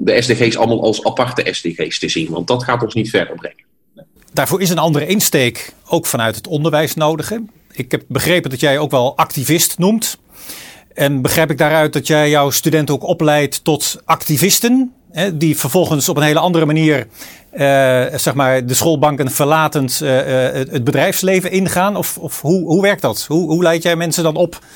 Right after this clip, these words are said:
Speaker 2: Eh,
Speaker 1: Eh, ja, ja, ik, ik noem mijzelf scientivist, dus een combinatie van wetenschapper en activist. Maar het gaat om die kritische blik op duurzaamheid, eh, en een kritische blik op, eh, op bijvoorbeeld die S D G's en hoe die met elkaar samenhangen.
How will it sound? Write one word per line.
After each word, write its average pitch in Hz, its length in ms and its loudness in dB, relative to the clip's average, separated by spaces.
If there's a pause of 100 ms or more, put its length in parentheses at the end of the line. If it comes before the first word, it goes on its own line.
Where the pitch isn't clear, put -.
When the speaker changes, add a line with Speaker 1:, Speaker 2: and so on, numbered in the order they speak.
(320)
Speaker 2:
Eh, 127 680 0
Speaker 1:
Eh, 110 100 -4 (600)
ja, - 280 -4
ja, 104 180 2
ik, 131 160 4
ik 143 260 2
noem 147 140 4
mijzelf 139 440 0
scientivist, 143 960 -2
dus 107 160 -2
een 110 160 0
combinatie 123 640 2
van 117 180 0
wetenschapper 120 560 -2
en 117 80 -2
activist. - 720 -2 (120)
Maar 123 120 2
het 123 80 -2
gaat 170 220 0
om 147 100 2
die 131 100 6
kritische 135 460 0
blik 139 540 -2 (140)
op - 260 2 (140)
duurzaamheid, 120 1160 2
eh, 104 260 2
en 110 80 0
een 104 80 0
kritische 139 400 0
blik 123 320 0
op, 113 280 -2
eh, 104 260 2
op 123 240 -2 (100)
bijvoorbeeld 139 440 2
die - 260 0
S - 60 -8
D 110 60 0
G's 95 560 -2
en 95 120 -4
hoe 104 100 0
die 101 120 0
met 95 120 0
elkaar 92 300 -2
samenhangen. 92 760 -2